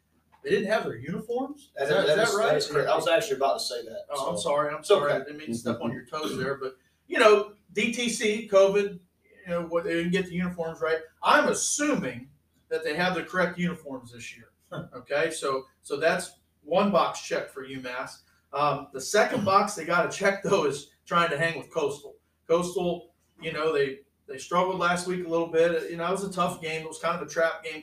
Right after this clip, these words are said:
Speaker 1: for 'em. I think being back home on the teal turf, uh, it's a, it's a ton of points. UMass, they're, they're bad. They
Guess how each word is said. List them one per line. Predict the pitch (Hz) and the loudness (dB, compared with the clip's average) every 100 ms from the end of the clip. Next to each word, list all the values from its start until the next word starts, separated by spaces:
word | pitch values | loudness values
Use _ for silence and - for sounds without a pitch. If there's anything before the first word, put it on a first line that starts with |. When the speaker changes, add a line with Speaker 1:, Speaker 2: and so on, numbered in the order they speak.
| 160 | -12
Speaker 1:
for | 151 | -10
'em. | 151 | -8
I | 143 | -8
think | 180 175 170 | -8 -10 -8
being | 165 143 117 | -10 -8 -6
back | - 131 | -4 -4
home | - 160 165 160 _ _ - | -4 -2 -2 -4 _ _ -4
on | - | -4
the | 135 | -4
teal | 135 175 165 | -2 0 0
turf, | 170 156 165 165 - _ _ _ _ _ _ - | 0 2 2 2 -8 _ _ _ _ _ _ 0
uh, | 165 160 | 4 4
it's | 139 - | 2 -6
a, | - | -8
it's | 165 147 | -8 -8
a | - | -10
ton | - 202 214 | -4 2 2
of | - - | 2 -4
points. | 196 196 190 180 - - - 165 | -4 -4 -4 -6 -8 -8 -12 -10
UMass, | 185 202 185 185 180 175 - - | -6 -4 0 0 -2 -4 -8 -8
they're, | 143 131 - _ | -6 -8 -10 _
they're | - - _ | -20 -20 _
bad. | 156 185 190 180 175 | -2 -2 0 -2 -4
They | 143 | -6